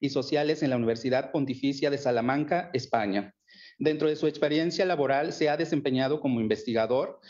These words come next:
del área de literatura tradicional y oralidad en el Centro de Estudios de la, de las Culturas en Guatemala de la Universidad de San Carlos de Guatemala.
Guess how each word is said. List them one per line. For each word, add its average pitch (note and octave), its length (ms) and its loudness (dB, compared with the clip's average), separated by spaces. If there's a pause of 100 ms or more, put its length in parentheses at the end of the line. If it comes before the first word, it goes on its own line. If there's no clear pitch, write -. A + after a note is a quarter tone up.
(140)
del C3 160 2
área C#3+ 240 2
de C#3+ 80 2
literatura B2 500 0
tradicional A2+ 840 0 (100)
y C3+ 100 2
oralidad A#2+ 640 0
en C3 120 0
el A#2+ 120 0
Centro C#3+ 360 0
de D#3+ 80 4
Estudios C#3+ 380 0
de C#3 80 0
la, A#2 340 0 (120)
de B2+ 160 0
las A#2+ 180 0
Culturas C#3+ 460 0
en C3 80 2
Guatemala C#3+ 720 0 (220)
de B2+ 80 4
la B2 100 2
Universidad B2 460 0
de D#3 100 2
San A#2 220 0
Carlos C#3 520 0 (220)
de - 100 0
Guatemala. G#2 800 0